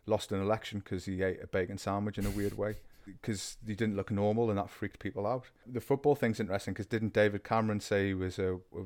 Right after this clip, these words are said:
West Ham fan, and, and he was actually an Aston Villa fan on his bio or something? He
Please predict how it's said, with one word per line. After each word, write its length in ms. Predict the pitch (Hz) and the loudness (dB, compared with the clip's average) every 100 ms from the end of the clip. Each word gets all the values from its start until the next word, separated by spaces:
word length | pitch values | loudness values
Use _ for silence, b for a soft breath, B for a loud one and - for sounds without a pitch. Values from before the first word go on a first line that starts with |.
| 95 | -2
West 300 | 101 104 - | 0 0 0
Ham 180 | 110 113 | 0 0
fan, 320 | - 90 87 | -2 -4 -4
and, 200 | 87 - - | -6 -10 -2
and 60 | 98 | -2
he 60 | |
was 140 | 95 101 | 4 4
actually 420 | 92 - 95 92 | 2 -2 -2 0
an 100 | 98 | 2
Aston 260 | 98 - 95 | 2 0 2
Villa 220 | 107 104 | 4 4
fan 260 | - 98 | 2 2
on 80 | 92 | 2
his 120 | 90 | 0
bio 440 | - 101 95 95 90 | 2 4 4 4 2
or 160 | 90 | 0
something? 400 | - 95 - 90 | -2 -6 -4 -2
He 160 | 90 | -2